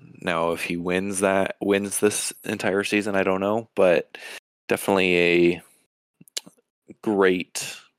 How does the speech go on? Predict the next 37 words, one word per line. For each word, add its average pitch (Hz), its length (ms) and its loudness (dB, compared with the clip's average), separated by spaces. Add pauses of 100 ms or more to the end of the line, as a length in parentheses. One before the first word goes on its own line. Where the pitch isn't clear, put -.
(120)
episode 98 460 -6
for 104 160 -6
him. 110 320 -6 (560)
Um, 80 360 -12
I 90 100 -6
enjoyed 87 340 -4
seeing 85 280 -8
his, 85 420 -6 (1000)
his, 110 420 2
his 113 240 -4
swagger 95 420 0
come 101 180 -4
back 92 440 0
and 87 440 -4 (160)
kind 92 160 -4
of 82 160 -6 (200)
propel 92 340 -6
him 90 80 -8
for 90 340 0
him, 90 220 -2 (360)
pro-, 101 320 0 (280)
propel - 340 -6
him 98 220 -6
forward. 95 580 0 (540)
So, 80 500 -2 (1600)
yeah, 90 180 -4
I 78 80 -6
think, - 460 -8
uh, 85 420 0
I - 1120 -20
think 104 140 -4
it's - 100 -6
gonna 101 160 -2
be 98 80 -2
Jake 92 240 -2
for - 120 -12
me. - 200 -8